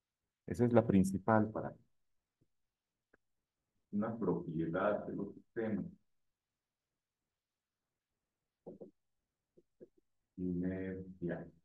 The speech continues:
Y se expresa de esta manera. Fíjense en la pizarra. ¿Cuánto es esto?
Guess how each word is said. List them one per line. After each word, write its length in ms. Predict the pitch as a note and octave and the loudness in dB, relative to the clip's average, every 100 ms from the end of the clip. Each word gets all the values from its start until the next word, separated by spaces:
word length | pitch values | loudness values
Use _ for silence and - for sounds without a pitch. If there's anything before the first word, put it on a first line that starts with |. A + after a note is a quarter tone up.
| _ _ _ - _ _ _ _ _ _ _ - | _ _ _ -20 _ _ _ _ _ _ _ -8
Y 260 | A2+ B2 | 0 0
se 120 | A#2 - | 2 -2
expresa 500 | - - A2+ A#2 G2+ | -2 2 2 2 -2
de 140 | G2 | -4
esta 140 | - | -6
manera. 380 | F2+ F2 E2+ - - | -6 -4 -6 -8 -10
Fíjense 440 | G#2 G#2+ F#2+ G2+ | -8 -6 -8 -8
en 80 | F#2+ | -6
la 140 | F2+ | -4
pizarra. 400 | F2+ - E2+ - - _ _ _ _ | -6 -8 -8 -8 -12 _ _ _ _
¿Cuánto 420 | - - A#2 A2+ | -4 -2 -2 -4
es 140 | G#2+ - | -4 -2
esto? 340 | - - | -4 -4